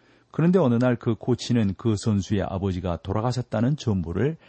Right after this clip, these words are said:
받았던 겁니다. 그 코치는 그 선수에게 슬픈 소식을 전하지 않을 수 없었어요. 그 선수는 커다란 충격을 받고 장례식을 치르기 위해서 집으로 갔는데,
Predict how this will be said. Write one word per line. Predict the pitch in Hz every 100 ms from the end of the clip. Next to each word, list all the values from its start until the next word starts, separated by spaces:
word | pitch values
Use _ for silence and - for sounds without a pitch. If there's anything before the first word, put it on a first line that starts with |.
| _ _
받았던 | - 80 78 110
겁니다. | 95 78 80 87 82 _ _ _ _ _ _ _ _ _ -
그 | 110
코치는 | 95 - - - 107 110 180 - _ _
그 | - 117
선수에게 | 104 123 107 90 95 90 87
슬픈 | - 185 - 170
소식을 | 139 139 143 139
전하지 | 127 113 113
않을 | 107 92
수 | -
없었어요. | 92 - 85 - 92 - _ _ _ _ _ _ - _ -
그 | 170
선수는 | 160 156 135 156 147
커다란 | - - 196 160
충격을 | - - 165 139 120
받고 | 101 - 120 95 - - _
장례식을 | - 107 110 113 98 104 98
치르기 | - - 120 101
위해서 | 90 85 80 95 80 82
집으로 | - 101 98
갔는데, | 87 80 76 73 90